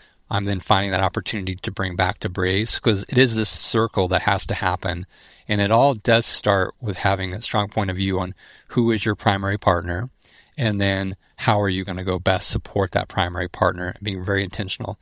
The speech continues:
So this, again, kinda goes back to why focus is important. I can't, as a boutique consultancy, be able to do that same type of play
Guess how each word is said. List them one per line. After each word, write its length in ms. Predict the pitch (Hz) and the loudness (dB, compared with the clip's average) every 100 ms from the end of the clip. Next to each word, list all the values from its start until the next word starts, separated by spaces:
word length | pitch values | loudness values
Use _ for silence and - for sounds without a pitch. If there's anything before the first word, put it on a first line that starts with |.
| _ | _
So 140 | - | 2
this, 220 | 123 131 | 4 4
again, 260 | 123 110 104 | 2 2 0
kinda 200 | - 101 | 0 0
goes 140 | 95 | 0
back 240 | - 95 - | 0 0 0
to 180 | 95 101 _ _ _ _ | -2 -2 _ _ _ _
why 320 | 113 104 104 | 2 4 4
focus 440 | 101 107 98 107 98 | 4 0 0 0 -2
is 120 | 95 | -4
important. 600 | 90 - 101 92 92 110 - _ _ - | -6 -2 0 0 -4 -14 -18 _ _ 0
I 160 | 101 | 0
can't, 400 | - - 107 101 | 2 2 2 0
as 180 | 104 98 | 0 -2
a 80 | 92 | -2
boutique 380 | 98 98 107 - | -4 -4 -6 -6
consultancy, 640 | 98 101 98 104 - 98 | -6 -4 -4 -6 -6 -2
be 80 | 98 | -2
able 140 | 92 | -2
to 120 | 92 90 _ | -4 -8 _
do 220 | - 101 | -4 -2
that 240 | 98 92 - | 2 0 0
same 500 | - - 98 98 92 | -2 0 0 0 -4
type 360 | - 95 - | -2 -2 -2
of 120 | - - | -8 -6
play 500 | - 98 87 85 | 0 2 2 -2